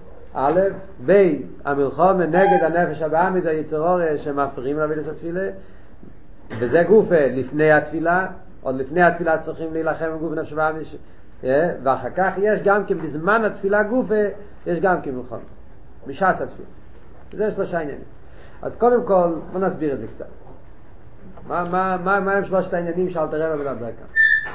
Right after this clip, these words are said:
ובכלל הרי ידוע, שכתוב בחסידות, שבעבודת התפילה ישנם שני עניינים כלליים, שזה מ-, מרומז במאי והגימורה,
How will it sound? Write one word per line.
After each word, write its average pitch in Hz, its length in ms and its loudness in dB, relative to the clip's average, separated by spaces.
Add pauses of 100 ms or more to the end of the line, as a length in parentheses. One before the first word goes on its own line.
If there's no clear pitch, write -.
(340)
ובכלל 156 320 2
הרי 202 140 2
ידוע, 175 600 4
שכתוב 147 340 -4
בחסידות, 151 500 -4 (640)
שבעבודת 156 520 0
התפילה 180 420 -2
ישנם 160 580 -2
שני 160 240 -6
עניינים 147 340 -4
כלליים, 127 440 -2 (1300)
שזה 151 380 0
מ-, 147 300 -2
מרומז 139 540 0
במאי 139 340 -2
והגימורה, 156 520 -2